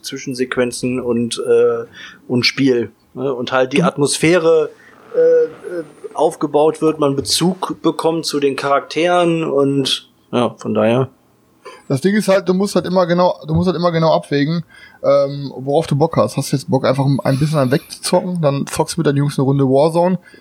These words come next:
Speaker 2: Manchmal hab ich einfach Bock, mit Carina auf der Couch zu hängen, dann spiele ich mit ihr Last of Us weiter, weil sie guckt dann immer zu, weißt du?
Speaker 1: Ja.
Speaker 2: Wir haben so ein paar
Speaker 1: Mhm.
Speaker 2: Spiele, die wir gemeinsam zuspielen, genau wie, ähm, wir, hatte ich schon mal vor drei Folgen drüber geredet, wir haben zusammen angefangen,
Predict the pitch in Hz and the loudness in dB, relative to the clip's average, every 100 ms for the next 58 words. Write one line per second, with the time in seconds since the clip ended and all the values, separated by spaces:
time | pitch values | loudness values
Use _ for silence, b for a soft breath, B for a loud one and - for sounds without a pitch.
0 | B - 139 - 151 143 135 147 139 143 | B -4 -2 0 0 2 0 0 -2 -2
1 | 147 139 139 147 135 143 - 156 - - | -2 0 2 2 0 0 0 -2 -2 -2
2 | 165 165 156 - 156 151 165 160 156 151 | -2 -2 -4 -2 -2 0 0 2 2 2
3 | 180 135 113 117 117 113 - 113 120 120 | 2 -2 -4 -2 0 0 0 2 2 0
4 | 143 175 175 151 151 143 185 131 120 131 | -2 0 0 2 0 0 0 2 2 0
5 | 160 151 B B - 117 131 143 139 156 | -2 -4 B B -2 2 2 0 0 0
6 | 160 - 175 156 143 127 131 170 196 196 | 0 0 0 0 0 0 2 2 2 -2
7 | - 196 - 190 185 B B - 139 151 | -2 -4 0 0 -2 B B -4 0 2
8 | 160 151 160 147 151 147 151 147 147 156 | 2 0 2 2 2 0 2 4 4 2
9 | - - 151 - 143 131 147 - 175 160 | -2 -4 -4 -2 0 2 2 2 0 0
10 | 123 131 131 123 139 135 139 143 165 - | 0 0 0 2 0 2 2 2 0 -2
11 | 147 170 185 165 180 175 - 180 175 | 0 0 0 -2 -2 -2 0 0 0